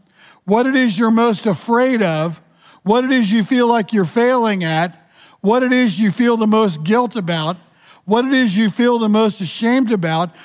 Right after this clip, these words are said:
why it is you feel worthless in the way that you do, because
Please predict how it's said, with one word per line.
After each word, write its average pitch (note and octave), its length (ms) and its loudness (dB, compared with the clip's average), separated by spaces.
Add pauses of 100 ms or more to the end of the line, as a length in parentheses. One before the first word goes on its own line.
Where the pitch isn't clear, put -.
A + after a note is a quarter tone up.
(120)
why B3 320 2
it C4 80 0
is A#3+ 240 0
you G#3 160 2
feel A3+ 520 0 (280)
worthless A#3 560 0
in A3+ 120 0
the G3+ 100 0
way G#3+ 220 2
that G#3 200 -4
you G3+ 80 -2
do, A#3 140 0
because G#3+ 340 0